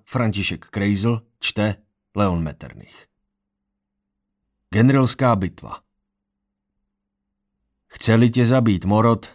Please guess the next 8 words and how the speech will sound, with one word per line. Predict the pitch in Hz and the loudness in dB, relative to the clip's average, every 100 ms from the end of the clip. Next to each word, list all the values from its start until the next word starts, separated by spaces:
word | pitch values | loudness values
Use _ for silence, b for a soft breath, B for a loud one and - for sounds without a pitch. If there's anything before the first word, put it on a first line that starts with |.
| - | 0
nic | 113 - | 0 0
nedělej. | 101 82 69 52 50 - - _ _ _ - | -4 -4 -8 -14 -18 -20 -20 _ _ _ -10
Stejně | - 117 95 80 | 0 2 2 -2
nic | 78 - | -6 -8
nestihneš. | 80 - - 65 65 - - - _ _ _ _ _ | -10 -10 -12 -16 -18 -16 -16 -16 _ _ _ _ _
Staré | - 117 120 123 123 120 | -6 0 2 4 2 0
tintadelské | 113 107 95 104 95 92 - 90 85 | 0 0 0 -2 -2 -6 -6 -6 -6
pořekadlo. | 82 71 - - - 58 | -8 -14 -18 -20 -20 -20